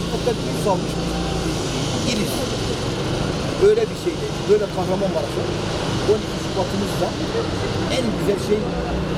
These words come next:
hizmet odur. Yani eğer biz onu, e, bayraklarımızı göklere dalgalandırırsak.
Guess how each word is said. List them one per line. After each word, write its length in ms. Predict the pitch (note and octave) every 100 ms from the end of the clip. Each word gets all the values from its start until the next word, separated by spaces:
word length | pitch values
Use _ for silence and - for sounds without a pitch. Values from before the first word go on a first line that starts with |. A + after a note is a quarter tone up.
| - - - - - - -
hizmet 320 | - - A3 -
odur. 220 | B3+ G3 E3+ F3+
Yani 240 | G3 F#3 - F3
eğer 160 | G3+ F#3
biz 200 | - - F#3+
onu, 160 | G3 F#3 - - - - -
e, 260 | - E3 D3+
bayraklarımızı 640 | F3+ G3 E3+ F#3+ G3+ F3+ E3 F#3+
göklere 420 | F#3 G3 F#3 E3+ - - - -
dalgalandırırsak. 760 | F3+ F#3+ G3 G3 F#3+ F#3+ - E3+